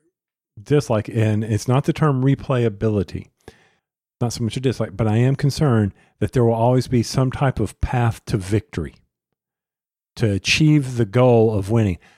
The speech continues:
I know that if I put enough warriors up here and then combo off the courtiers that, that I have there,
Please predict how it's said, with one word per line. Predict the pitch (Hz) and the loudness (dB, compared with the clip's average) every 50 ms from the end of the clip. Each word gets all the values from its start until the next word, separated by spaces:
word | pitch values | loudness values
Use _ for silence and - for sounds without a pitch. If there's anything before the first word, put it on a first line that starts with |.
| _ _ - | _ _ -6
I | 123 120 139 165 170 | 0 2 2 4 4
know | 165 160 147 147 143 | 4 4 4 4 2
that | 123 127 117 113 | 2 0 0 0
if | 110 - - | -2 0 0
I | 127 123 135 | 0 0 0
put | 127 - - 139 127 | 0 0 -2 -2 0
enough | 120 113 117 120 113 - - | 0 0 0 -2 -2 -4 -4
warriors | 113 113 131 143 151 151 139 123 | -4 0 2 2 4 2 2 2
up | 156 143 - - | 0 -2 -2 -2
here | - 120 113 107 107 104 95 - _ _ _ _ - | 0 2 2 4 2 0 -2 -4 _ _ _ _ -10
and | 107 104 | -6 -4
then | 101 98 98 | -4 -4 -6
combo | - - - 147 143 147 147 139 143 139 139 135 | -6 -4 -2 0 0 0 0 2 2 2 2 2
off | 120 117 117 117 - | 2 0 0 0 -2
the | - - _ _ _ - - | -8 -14 _ _ _ -14 -8
courtiers | 117 127 139 131 - 151 135 131 123 117 104 101 98 98 92 - - - | -2 -2 -2 0 0 -2 0 2 2 2 2 2 2 0 -2 -6 -16 -16
that, | - 98 95 101 95 - | -16 -10 -6 -6 -4 -2
that | 120 110 | 0 0
I | 107 104 | 2 2
have | 117 117 107 101 98 95 98 98 | 2 2 0 0 -2 -4 -4 0
there, | 123 131 127 117 107 101 95 92 90 | 0 2 4 4 4 2 2 0 -4